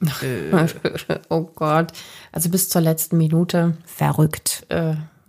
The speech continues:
Speaker 1: ist er
Speaker 2: Obwohl
Speaker 1: die
Speaker 2: ja nach Attest nicht verrückt, aber, äh,
Speaker 1: Mhm.
Speaker 2: wirr.
Speaker 1: Ja. Die Jury lässt sich von der Aussage allerdings nicht beeindrucken und kommt nach relativ kurzer Beratungszeit zu dem Urteil,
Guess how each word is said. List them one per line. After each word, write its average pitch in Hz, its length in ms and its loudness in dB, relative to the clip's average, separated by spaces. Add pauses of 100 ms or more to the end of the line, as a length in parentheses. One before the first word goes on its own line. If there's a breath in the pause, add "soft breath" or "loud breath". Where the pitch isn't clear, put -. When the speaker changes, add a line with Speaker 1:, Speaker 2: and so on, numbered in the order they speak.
(160)
Speaker 1:
ist - 120 -2
er 226 80 2
Speaker 2:
Obwohl 254 300 4
Speaker 1:
die 254 80 0
Speaker 2:
ja 233 320 4 (160)
nach 180 460 2
Attest - 520 -2
nicht 339 220 0
verrückt, 160 380 2
aber, 156 240 -4
äh, 180 80 -2
Speaker 1:
Mhm. 175 360 2
Speaker 2:
wirr. 175 300 4 (320 soft breath)
Speaker 1:
Ja. 170 240 -2 (680 loud breath)
Die 190 360 2
Jury 220 420 4
lässt 190 320 2
sich 202 260 0
von 175 360 4
der 151 340 2
Aussage 190 520 0
allerdings 175 500 2
nicht 220 300 2
beeindrucken 208 840 0
und 190 420 -2
kommt 208 360 -2
nach 196 300 -4
relativ 277 420 -2
kurzer 233 300 0
Beratungszeit 175 720 0
zu - 80 -2
dem 147 160 0
Urteil, 214 540 2